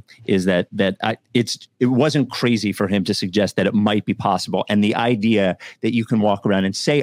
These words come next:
other people are racist, but when the finger gets pointed at you, and by the way, like, this is why so many media people were outraged at what Kendrick Perkins said,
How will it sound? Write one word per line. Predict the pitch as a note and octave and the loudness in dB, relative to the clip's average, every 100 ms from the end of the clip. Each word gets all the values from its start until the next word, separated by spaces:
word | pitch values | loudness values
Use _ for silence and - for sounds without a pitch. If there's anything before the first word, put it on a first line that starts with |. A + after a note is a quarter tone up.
| - | 0
other | B2 C3 | 0 2
people | - A#2+ A2+ | 0 0 0
are | F#2+ | 0
racist, | G2+ G#2+ A2 G2 - | 2 0 -2 -6 -4
but | A2 | -2
when | A#2 A2 A2+ | 2 2 2
the | G#2+ | 0
finger | - - C3+ C3+ | -2 0 2 2
gets | A#2 A#2 | 0 -2
pointed | - - A#2 A2 G2+ | -4 0 2 2 2
at | G2 | 0
you, | G#2+ C3 B2 F#2 - - - | 2 4 4 2 -2 -10 -4
and | A#2+ | 0
by | C3 | 0
the | D3+ C3+ | 2 2
way, | E3 | 2
like, | C3+ G2 G2 - - | 2 0 -2 -10 -6
this | B2+ E3 | -4 -2
is | C#3 | -2
why | A2 C3 D#3 | 0 0 0
so | B2 - C3+ | -2 -2 0
many | C#3+ C3+ B2 | 2 4 4
media | A2+ C#3 D#3 | 4 2 2
people | A#2 - G#2 G2+ | 0 -4 -2 -2
were | G2+ - | -2 -2
outraged | A2+ C#3+ A#2 G2+ F#2 | -2 -2 0 -2 -2
at | A2+ | -2
what | A2+ A2+ | -4 -4
Kendrick | A2 G#2+ A2+ | -2 -2 -2
Perkins | - G#2+ G#2 F#2+ | -2 -2 0 -2
said, | - - A#2+ F#2+ | 0 0 2 -2